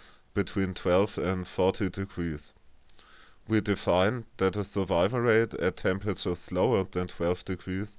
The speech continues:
and higher than forty degrees is equal to zero, according to the results described in the publication by Carrington et al.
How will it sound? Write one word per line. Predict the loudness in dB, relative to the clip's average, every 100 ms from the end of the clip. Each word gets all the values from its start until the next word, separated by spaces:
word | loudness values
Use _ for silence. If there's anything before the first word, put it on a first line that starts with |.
| -20 -20 -20 -14
and | -6 -2
higher | 4 6 6
than | 4 -2
forty | 0 2 2 2
degrees | -2 -4 -4 -4 -4 -6
is | -8 -8 -4
equal | -4 0 -2
to | -2 -4
zero, | -4 -4 -2 -4 -6 -10 -18 -20 -20 -20 -6
according | -6 0 2 2 0 -4
to | -2 -2
the | 0
results | -2 -4 0 2 2 -2 -8
described | -8 -6 0 0 0 -2
in | -2
the | -2
publication | -2 -4 -2 -4 -2 0 -2 -4 -2
by | 0 -2
Carrington | 0 0 0 -4 -4 -4 -4
et | -6 -6 -4
al. | -4 -4